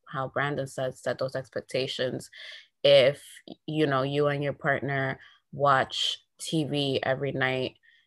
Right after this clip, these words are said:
you know, you might not be able to do that, right? Because maybe you wanna go to sleep early so that you can wake up the next day and be able to do what you have to do. Or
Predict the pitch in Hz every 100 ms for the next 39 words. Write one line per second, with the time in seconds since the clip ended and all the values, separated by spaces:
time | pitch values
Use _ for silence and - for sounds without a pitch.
0 | _ 151 139 131 135 143 143 123 143 139
1 | 143 135 135 123 - 151 131 120 113 135
2 | 120 - 135 143 135 143 139 135 139 135
3 | 139 _ _ _ _ - 143 143 143 139
4 | 135 139 135 - 135 - 131 131 120 -
5 | 139 131 135 135 139 139 135 - 131 -
6 | 131 131 - - 127 131 - - - -
7 | 143 135 135 131 131 131 135 131 127 147
8 | 131 - - - 131 123 - _ - -
9 | _ _ - 139 139 139 131